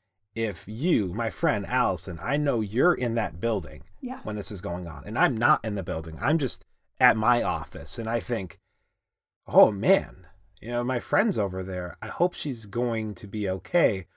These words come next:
Speaker 1: What kind of work's getting done there? And I wonder, how do you manage the person who's not in the experience, but who's next to it, adjacent to it?
Speaker 2: Sure.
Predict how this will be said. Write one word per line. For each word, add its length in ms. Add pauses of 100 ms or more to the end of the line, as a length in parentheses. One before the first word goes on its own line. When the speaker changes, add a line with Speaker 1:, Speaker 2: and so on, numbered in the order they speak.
(140)
Speaker 1:
What 140
kind 180
of 60
work's 220
getting 220
done 360 (560)
there? 400
And 160
I 60
wonder, 340 (300)
how 160
do 80
you 160
manage 340
the 100
person 360
who's 160
not 260 (240)
in 540 (480)
the 420
experience, 640
but 180
who's 360 (600)
next 360
to 160
it, 120 (540)
adjacent 520
to 160
it? 80 (680)
Speaker 2:
Sure. 560